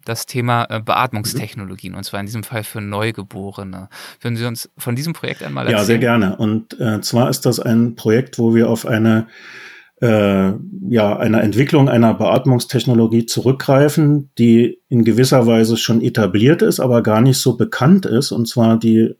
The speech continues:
Speaker 2: Jetventilation. Man muss dazu wissen, dass
Speaker 1: Mhm.
Speaker 2: die Jetventilation eigentlich erstmal paradox zu dem, was die herkömmliche Beatmung ein, ein offenes Verfahren ist. Ich beatme einen Patienten,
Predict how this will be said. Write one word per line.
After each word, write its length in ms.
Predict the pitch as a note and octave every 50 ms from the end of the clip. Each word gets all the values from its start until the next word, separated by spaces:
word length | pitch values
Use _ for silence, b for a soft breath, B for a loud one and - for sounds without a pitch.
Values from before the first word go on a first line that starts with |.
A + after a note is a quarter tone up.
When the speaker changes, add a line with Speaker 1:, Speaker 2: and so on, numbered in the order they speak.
| _ _ -
Speaker 2:
Jetventilation. 1120 | - A#2+ - - D3 B2+ A2+ G#2+ A2+ G#2+ F#2+ G2 F#2+ F#2 - - - F#2 F2+ G2+ D3 E3+ B B B B B B B B B B
Man 140 | - A2+ G#2+
muss 180 | A2 C3 C3 -
dazu 360 | - A#2 - - A#2+ G#2 G#2+
wissen, 200 | B2 - D3 C3+
dass 180 | A#2 A2+ A2+ C#3
Speaker 1:
Mhm. 40 |
Speaker 2:
die 120 | E3 A2+ A2+
Jetventilation 1120 | - B2 D#3 - - D#3 D3+ D#3 D3+ D3+ C#3+ C#3 C3+ C3+ - - - C3+ C#3 C#3+ D#3 D#3+ B B B B B B B B B B -
eigentlich 800 | B2 A#2 A2 B2 C3+ C3 C3 B2+ A#2+ - - - - - _ _ _ _ _
erstmal 460 | B2 B2+ B2+ - - C3+ A#2+ A#2 A2+
paradox 580 | - C3 G#2+ G#2 A#2 - C#3 C3+ - - - -
zu 140 | - D3
dem, 300 | C3+ C3+ B2+ C3+ C#3 A#2+
was 200 | B2 B2 A2+ -
die 100 | - A#2+
herkömmliche 640 | G2+ A#2 B2+ C3+ - E3+ D3+ D3+ D#3 D3+ C3 D3+ C#3
Beatmung 480 | B2+ C3 A#2+ B2 B2+ C3+ C#3 C#3+ C3+
ein, 240 | - B2 A#2 B2 A#2+
ein 160 | C3 A2+ A2+
offenes 400 | A2+ C#3+ E3 - E3+ C#3+ C3+ C3
Verfahren 540 | - - C3 A2+ - - G#2+ G#2 G#2 G2 G2
ist. 120 | G2+ - -
Ich 200 | - - - -
beatme 420 | G#2 D#2 F2+ A#2+ C#3+ C3 D#3 C#3+
einen 220 | B2+ A#2 A2+ A2+
Patienten, 640 | A2+ - G#2+ - - A2 A2+ C#3 D3 - E3 D#3+ C3+